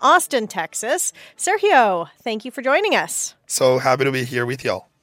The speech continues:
Speaker 1: After months of negotiations, a bipartisan group of senators say they could release language of a deal to secure the U S Mexico border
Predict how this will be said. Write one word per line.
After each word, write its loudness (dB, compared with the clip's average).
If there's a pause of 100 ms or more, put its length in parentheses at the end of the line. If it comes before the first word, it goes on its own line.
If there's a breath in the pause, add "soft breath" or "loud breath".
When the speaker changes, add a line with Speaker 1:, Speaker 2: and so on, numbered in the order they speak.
(180)
Speaker 1:
After 0
months -2
of -2
negotiations, -6
a -4
bipartisan -2
group -8
of -8
senators -6
say 0
they -2
could -8
release -4
language -2
of -6
a -4
deal -4
to -12
secure -4
the -6
U -2
S 0
Mexico -6
border -6